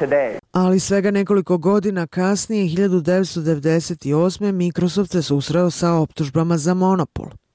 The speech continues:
Speaker 2: Bill Gates se u martu devedeset osme kao predsjednik kompanije prvi put pojavio pred Kongresom Sjedinjenih Država kako bi svjedočio.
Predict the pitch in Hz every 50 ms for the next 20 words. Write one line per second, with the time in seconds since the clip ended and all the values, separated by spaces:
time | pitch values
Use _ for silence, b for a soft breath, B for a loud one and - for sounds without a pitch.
0 | _ _ - - 156 147 196 190 185 151 180 185 185 175 - - 180 170 165 170
1 | 170 170 175 165 - 180 151 170 160 165 156 170 170 170 - 175 - 156 160 175
2 | 190 196 - 196 185 - 175 175 160 - - 160 165 165 - - 170 123 104 -
3 | - - 90 104 - 151 151 180 196 202 208 214 190 - - 220 233 226 - -
4 | 220 208 - - 170 156 151 151 151 156 156 170 160 - - 160 160 151 - -
5 | 156 151 147 143 156 160 - - 107 117 - - 131 127 131 131 123 117 104 85
6 | 82 85 139 156 160 175 202 240 220 220 190 139 B B B B B B B B
7 | B - 143 131 - 165 151 170 165 - - 196 170 143 135 90 113 - - -
8 | 78